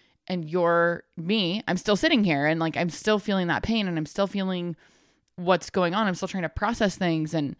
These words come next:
and ninety-eight percent of the world has just continued to carry on. And so my motivation has been gone. <laughs> Um, my things that, like, were creative, that once brought me joy, feel uncomfortable. Like,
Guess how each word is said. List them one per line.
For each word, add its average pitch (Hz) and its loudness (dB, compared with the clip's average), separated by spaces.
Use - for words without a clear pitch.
and 175 -2
ninety-eight 202 0
percent 170 0
of 151 -2
the 156 0
world 120 -2
has 160 -2
just 160 -6
continued 147 -6
to - -16
carry 131 -6
on. 78 -6
And 185 -4
so 170 4
my 196 6
motivation 208 2
has 175 0
been 151 -2
gone. 170 2
<laughs> - -6
Um, 190 8
my 170 2
things 220 0
that, 202 -4
like, 170 -2
were 165 -2
creative, 254 -2
that - -2
once 180 -2
brought 165 0
me 175 -6
joy, 165 0
feel 208 2
uncomfortable. 190 0
Like, 175 -2